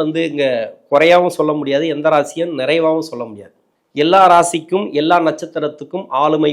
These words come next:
உண்டு. அது உங்களுடைய சுயஜாதக தசா புத்தியை பொறுத்து, இன்னொன்னு வந்து இந்த சனி பகவானுடைய வலிமையை பொறுத்து. எல்லா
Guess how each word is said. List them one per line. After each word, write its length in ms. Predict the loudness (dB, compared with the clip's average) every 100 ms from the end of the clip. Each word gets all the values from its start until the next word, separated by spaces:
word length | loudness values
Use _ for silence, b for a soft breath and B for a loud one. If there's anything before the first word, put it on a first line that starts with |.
| -4
உண்டு. 220 | -8 -10 -12 _ _ _ _ _ -10
அது 160 | -2 -2 -2 -8 _ _ _ _ _ -8
உங்களுடைய 380 | -2 2 4 2 2
சுயஜாதக 560 | 2 2 4 2 2 0 -2
தசா 220 | 0 2 2
புத்தியை 280 | -2 -4 -4 -4
பொறுத்து, 360 | -6 -6 -2 0 0 -2 _ _ -8
இன்னொன்னு 300 | -2 -2 0
வந்து 200 | -2 0 0 0 -8
இந்த 120 | -2 -2
சனி 160 | 0 0 2
பகவானுடைய 420 | 2 0 -2 -4 -4
வலிமையை 340 | -6 -6 -8 -8
பொறுத்து. 360 | -16 -14 -18 -20 _ _ _ _ _ _ _ 2
எல்லா 200 | 6